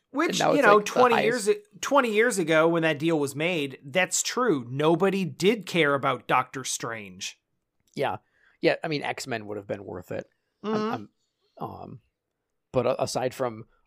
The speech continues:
Speaker 1: aside from the key Avengers, X-Men and Spider-Man, and even then, mostly just Spider-Man is what people liked,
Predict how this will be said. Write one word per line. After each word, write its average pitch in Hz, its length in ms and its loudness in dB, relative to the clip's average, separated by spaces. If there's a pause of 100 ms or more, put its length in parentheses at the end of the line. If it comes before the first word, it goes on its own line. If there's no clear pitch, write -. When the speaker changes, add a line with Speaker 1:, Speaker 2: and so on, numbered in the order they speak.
Speaker 1:
aside 143 240 -4
from 131 280 -10
the 135 120 -6
key 151 280 -6
Avengers, 110 680 -8 (500)
X-Men 113 580 -10
and 113 160 -12
Spider-Man, 107 540 -10
and 120 100 -8
even 123 200 -6
then, 117 240 -8
mostly 113 340 -8
just - 240 -10
Spider-Man 104 500 -8
is 101 80 -14
what 110 120 -12
people 101 280 -12
liked, 104 340 -10